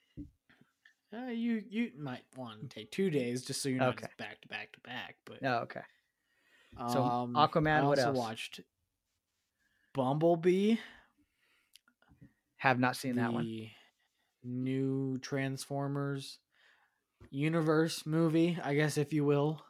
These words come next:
Speaker 2: Right. I should watch
Speaker 1: It's
Speaker 2: it.
Speaker 1: technically a prequel to the Transformers
Speaker 2: Yeah.
Speaker 1: movies, but
Speaker 2: 'Cause I love Volkswagen, so.
Speaker 1: Um, yeah. That one was all right, too. Again, not disappointed, but
Speaker 2: Right.
Speaker 1: not overly thrilled.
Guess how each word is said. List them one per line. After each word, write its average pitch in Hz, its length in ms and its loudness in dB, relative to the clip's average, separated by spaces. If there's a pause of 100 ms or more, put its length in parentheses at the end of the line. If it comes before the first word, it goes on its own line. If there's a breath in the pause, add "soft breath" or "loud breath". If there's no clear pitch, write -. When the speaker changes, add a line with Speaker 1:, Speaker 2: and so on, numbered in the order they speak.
Speaker 2:
Right. 120 160 -10
I 143 100 6
should 285 220 6
watch 107 260 6
Speaker 1:
It's - 0 -
Speaker 2:
it. 147 120 -4
Speaker 1:
technically 139 420 0
a 127 40 2
prequel 156 680 2
to - 100 -10
the 139 80 -6
Transformers 147 600 -2
Speaker 2:
Yeah. 143 60 -6
Speaker 1:
movies, 143 420 -2
but 98 180 -10 (760)
Speaker 2:
'Cause 135 140 2
I 139 100 4
love 147 200 4
Volkswagen, 127 600 2
so. 110 320 -6 (240)
Speaker 1:
Um, 127 600 -6 (1500)
yeah. 127 180 -2 (840 loud breath)
That 147 180 4
one 160 120 0
was 160 140 2
all 151 160 6
right, 147 240 6
too. 147 400 4
Again, 143 400 2
not 139 200 0
disappointed, 147 580 0
but 151 60 -2
Speaker 2:
Right. 131 80 2
Speaker 1:
not 127 180 0
overly 139 380 2
thrilled. 143 460 0